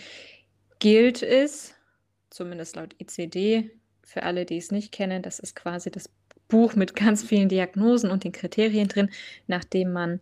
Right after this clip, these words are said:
in einem bestimmten Kapitel zumindest psychische Erkrankungen diagnostizieren kann. Und für eine Persönlichkeitsstörung bedarf es einiger Kriterien.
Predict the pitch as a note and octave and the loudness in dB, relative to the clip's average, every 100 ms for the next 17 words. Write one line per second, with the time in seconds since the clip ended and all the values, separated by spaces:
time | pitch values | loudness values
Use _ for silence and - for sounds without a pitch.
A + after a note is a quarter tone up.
0 | _ _ _ _ _ _ _ - - - | _ _ _ _ _ _ _ -14 -14 -16
1 | _ _ _ - _ _ _ F#3 F3 - | _ _ _ -20 _ _ _ -2 0 0
2 | E3+ E3+ - G3 F#3 G3 G3+ F#3+ - F3+ | -2 -4 -8 -8 -8 -2 -2 -2 -2 -2
3 | F3+ F3+ - - F#3+ F#3+ F3+ E3+ - - | -2 -6 -6 -4 -4 -4 -4 -4 -6 -8
4 | F3 - F#3+ A3 - A#3 A#3 A#3 G#3+ G#3+ | -8 -4 0 0 4 4 4 4 0 0
5 | G#3+ - A3 - A3 A3 G#3+ G#3+ G#3+ - | -2 -2 -6 -2 -2 0 2 2 0 -12
6 | - - - - G3 F#3+ F#3+ - - G#3 | -16 -16 -10 0 2 4 2 -2 4 4
7 | G#3+ G3+ A3+ A3+ G#3+ G#3 - G3 G3 G3 | 6 6 6 4 2 2 2 2 4 2
8 | - _ _ - F#3+ F3 F3+ - E3+ F3 | 0 _ _ -2 0 0 0 -4 -4 -4
9 | E3 E3 - - D#3 - - - | -6 -8 -14 -8 -8 -8 -8 -8